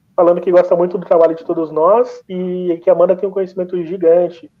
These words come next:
aguardando os comentários sobre o Clássico Mineiro da dois. <laughs> A gente falou um pouquinho no início, ô, Marcelo,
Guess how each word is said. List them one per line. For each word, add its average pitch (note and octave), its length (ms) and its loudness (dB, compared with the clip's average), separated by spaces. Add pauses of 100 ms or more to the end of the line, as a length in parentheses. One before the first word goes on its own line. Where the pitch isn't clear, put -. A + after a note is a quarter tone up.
(240)
aguardando E3 400 2
os F3+ 60 -8
comentários E3+ 580 0
sobre F3 180 -4
o - 20 -8
Clássico E3+ 340 -2
Mineiro E3+ 280 -4
da F3 160 2
dois. D#3+ 760 -2
<laughs> - 580 -8
A - 80 4
gente A#3+ 160 -4
falou D4 180 4
um - 20 -4
pouquinho A3+ 320 0
no E3+ 60 -2
início, G#3+ 500 -2
ô, D#3+ 600 4
Marcelo, D#3 500 0